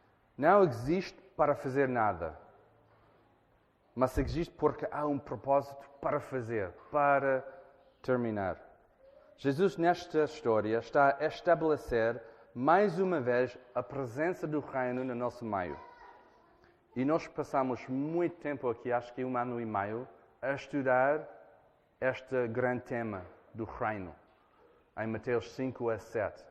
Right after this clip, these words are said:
Um ano e meio a estudar o Sermão do Monte, onde aprendemos muito sobre o reino.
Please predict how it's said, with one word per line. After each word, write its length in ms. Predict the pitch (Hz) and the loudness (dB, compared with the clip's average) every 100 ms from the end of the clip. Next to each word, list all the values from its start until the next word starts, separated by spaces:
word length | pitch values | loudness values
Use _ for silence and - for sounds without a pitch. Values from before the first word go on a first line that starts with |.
| - - | -20 -12
Um 120 | 185 | -6
ano 240 | 180 175 151 | -2 -2 -2
e 60 | |
meio 380 | 131 123 110 101 | -2 -4 -4 -4
a 20 | |
estudar 720 | 104 - 135 123 113 127 151 - - - _ _ _ _ | -6 -8 -8 -4 -2 0 -2 -6 -20 -20 _ _ _ _
o 100 | - | -12
Sermão 460 | 107 - 143 143 135 | -10 -6 -2 0 -2
do 100 | 120 | -2
Monte, 420 | 110 107 131 - - - _ _ _ - | -2 -2 -4 -8 -20 -20 _ _ _ -2
onde 640 | 151 160 151 113 101 95 - | 2 2 2 0 0 -2 -2
aprendemos 560 | 131 139 123 117 113 | -2 -2 -6 -6 -8
muito 460 | 131 143 165 175 170 | -10 -6 -2 -2 -4
sobre 260 | - 120 113 | -6 -4 -4
o 60 | |
reino. 360 | - 98 90 | -4 -8 -8